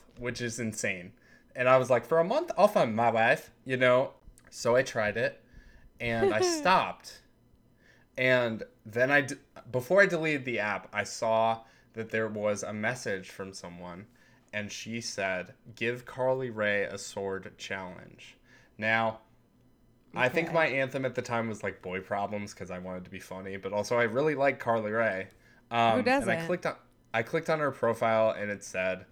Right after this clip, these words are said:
Speaker 1: "Swipe right if you want to talk about The Simpsons," which I guess I had,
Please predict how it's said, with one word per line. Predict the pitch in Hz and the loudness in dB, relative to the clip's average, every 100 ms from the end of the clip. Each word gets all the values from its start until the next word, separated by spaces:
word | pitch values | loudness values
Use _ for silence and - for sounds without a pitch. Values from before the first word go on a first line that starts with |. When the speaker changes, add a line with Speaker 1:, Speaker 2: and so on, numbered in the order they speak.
| - _ _ - | -20 _ _ -20
Speaker 1:
"Swipe | - 107 113 131 117 | -10 0 2 2 2
right | 107 107 | 0 0
if | 101 95 101 | -4 -12 -12
you | 98 | -8
want | 98 95 - | -6 -8 -10
to | - | -14
talk | 98 90 90 | -8 -8 -8
about | - 90 | -8 -10
The | 92 | -10
Simpsons," | - 90 - 85 71 - | -10 -10 -12 -16 -18 -10
which | 107 107 | -6 -2
I | |
guess | 117 120 131 | 2 2 2
I | 101 | 0
had, | 95 | 0